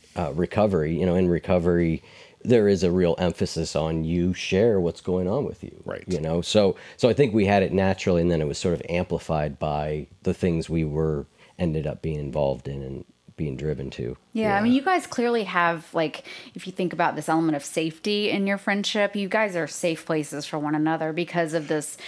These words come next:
Speaker 3: You know that there's a love there. You know there's an acceptance there. You know that nothing's off limits to laugh about, but not in a
Speaker 2: Right.
Speaker 3: hurtful way. You know, you're
Speaker 2: Yeah.
Speaker 3: able to sort of help each other, bring each other out of sort of dark, heavy places.
Speaker 1: Some of our darkest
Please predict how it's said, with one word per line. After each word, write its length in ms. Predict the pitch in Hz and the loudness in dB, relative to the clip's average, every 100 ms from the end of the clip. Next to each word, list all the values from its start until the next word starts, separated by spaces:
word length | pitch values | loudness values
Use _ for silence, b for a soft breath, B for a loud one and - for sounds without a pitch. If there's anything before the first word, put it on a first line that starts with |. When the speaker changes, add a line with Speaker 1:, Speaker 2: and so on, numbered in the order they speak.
| B | B
Speaker 3:
You 140 | 190 190 | -2 2
know 240 | 180 175 | 2 2
that 120 | 175 | 0
there's 160 | 170 160 | 0 -2
a 60 | |
love 380 | 151 175 208 185 | -2 0 0 0
there. 160 | 165 156 | 0 0
You 120 | 165 | 0
know 140 | 185 | -2
there's 240 | 165 160 151 | 0 -2 -2
an 100 | 147 | -2
acceptance 600 | 143 - 247 247 190 165 | -2 0 -2 0 -2 -2
there. 240 | - 160 | -2 -4
You 180 | 156 170 | -4 -4
know 200 | 170 165 | -2 -2
that 160 | 165 - | -2 -2
nothing's 340 | 220 226 233 | 0 2 2
off 140 | 220 202 | 2 0
limits 500 | 208 208 208 - - | 0 0 0 -6 -6
to 120 | - | -2
laugh 320 | 185 185 196 | 2 4 4
about, 320 | 190 160 151 - | 0 0 0 0
but 100 | 180 | 2
not 200 | 175 185 | 2 4
in 60 | |
a 20 | 196 | 2
Speaker 2:
Right. 80 | 190 | 2
Speaker 3:
hurtful 340 | 214 - 180 165 | -2 -2 -2 0
way. 360 | 170 160 147 | 0 0 -2
You 140 | 170 185 | -4 -2
know, 80 | 175 | 0
you're 200 | 175 160 | 0 2
Speaker 2:
Yeah. 120 | 190 | 2
Speaker 3:
able 100 | 185 | 2
to 60 | |
sort 240 | 185 190 180 | 0 0 0
of 160 | 170 | 0
help 320 | 175 185 - - | -2 2 2 0
each 180 | 170 175 | -4 0
other, 340 | 165 160 160 208 | 0 2 0 0
bring 380 | 180 202 214 | 2 4 4
each 140 | 202 202 | -2 0
other 160 | 196 | 2
out 280 | 165 180 185 | 6 6 6
of 120 | 175 | 2
sort 180 | - 185 | 0 0
of 140 | 170 156 | 0 2
dark, 240 | 175 170 | 2 2
heavy 300 | 180 165 165 | 0 0 -2
places. 760 | - 185 190 185 147 143 139 - | -2 -2 -2 -6 -8 -8 -10 -8
Speaker 1:
Some 340 | - - 139 | 0 4 6
of 160 | 180 117 | 6 6
our 180 | 95 95 | 6 4
darkest 800 | 80 92 98 104 95 - - | 4 4 4 4 0 0 -6